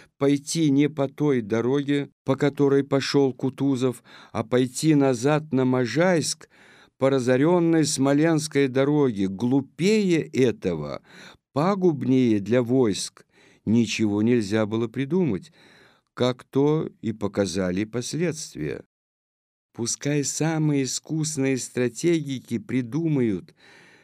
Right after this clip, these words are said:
представив себе, что цель Наполеона состояла в том, чтобы погубить свою армию, придумают другой ряд действий, который бы с такой же несомненностью и независимостью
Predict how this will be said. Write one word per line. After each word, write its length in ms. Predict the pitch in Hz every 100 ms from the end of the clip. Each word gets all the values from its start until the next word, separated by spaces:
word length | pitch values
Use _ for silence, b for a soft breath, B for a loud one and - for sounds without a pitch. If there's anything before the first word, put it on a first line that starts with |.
| b
представив 760 | 107 127 - - 139 135 127 110
себе, 640 | - 123 127 127 123 110 B B
что 340 | - - - 123
цель 440 | - - 196 170
Наполеона 720 | 131 110 123 127 120 104 101
состояла 680 | 98 113 107 127 147 143 135
в 100 | -
том, 300 | - 170 160
чтобы 640 | 156 - 143 139 143 135 b b b b _
погубить 680 | 143 143 165 147 170 139 -
свою 520 | - 113 117 123 123
армию, 600 | 123 120 87 78 - - - _ _ -
придумают 640 | 127 139 156 160 151 139 110
другой 580 | 143 151 143 170 160
ряд 300 | 143 147 127
действий, 920 | 101 104 123 139 131 - 139 107 85 - _ _ _ _ _ _ _ _
который 400 | - 107 113 113
бы 140 | 110 113
с 100 | -
такой 440 | 110 110 127 127
же 160 | 113 117
несомненностью 1000 | 110 - 113 117 131 123 120 110 - 117
и 40 |
независимостью 1160 | 117 110 107 113 131 - 120 110 - 113 110